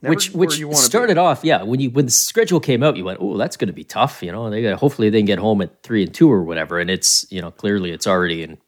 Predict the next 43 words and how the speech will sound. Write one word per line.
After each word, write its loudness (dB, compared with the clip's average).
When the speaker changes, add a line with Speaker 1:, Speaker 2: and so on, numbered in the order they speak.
Speaker 2:
crisis 4
mode. -8
But -8
they 0
start 0
off -2
against 0
Edmonton, 2
Philadelphia. -6
They -8
were -10
oh 6
and 0
two. 0
And -2
then 4
I 4
said, 0
"Man, -2
look -2
at -2
their 4
next 0
three 0
games." -4
Because 2
the 2
next 2
three 4
games 2
are -4
all 2
against -2
other 2
teams -6
that 0
are 0
potentially -4
in 0
panic -2
mode -4
early -6
on. -2